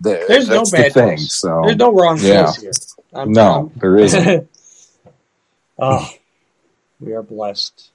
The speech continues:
Speaker 2: We are blessed
Speaker 1: Yeah.
Speaker 2: to ha-, to be in this era, this age. Um,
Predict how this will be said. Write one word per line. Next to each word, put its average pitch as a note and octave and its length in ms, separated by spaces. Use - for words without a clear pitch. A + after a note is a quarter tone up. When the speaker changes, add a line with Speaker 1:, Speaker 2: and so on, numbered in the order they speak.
Speaker 2:
We C3+ 180
are A2+ 120
blessed C#3+ 440
Speaker 1:
Yeah. A2 360
Speaker 2:
to A#2+ 200
ha-, B2 340
to C3+ 80
be C3+ 320
in B2+ 160
this A#2 260
era, B2 360
this A2+ 280
age. A#2 640
Um, G#2+ 560